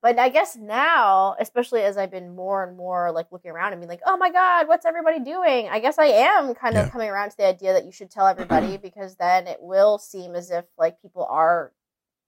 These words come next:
Speaker 1: giving a fuck about things, you know?
Speaker 2: Yeah, I don't know. I mean, I get no pleasure.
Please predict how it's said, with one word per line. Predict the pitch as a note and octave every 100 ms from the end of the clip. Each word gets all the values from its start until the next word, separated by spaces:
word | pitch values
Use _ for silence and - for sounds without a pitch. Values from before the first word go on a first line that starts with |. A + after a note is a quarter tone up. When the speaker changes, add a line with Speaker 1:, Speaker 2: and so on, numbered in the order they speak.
| _
Speaker 1:
giving | - D3
a | C3+
fuck | - -
about | - F#2+
things, | - G#2 _ _ _
you | G#3
know? | A3 B3 _ _ _ _ _ _ _ _ _ _ _ -
Speaker 2:
Yeah, | D3+ C#3
I |
don't | D3+ D#3+
know. | F3
I | G#2+
mean, | A2+ A2+ - - -
I | - D#3
get | G3
no | B2 A2+
pleasure. | A#2 G#2+ G#2 A2+ A#2+ A#2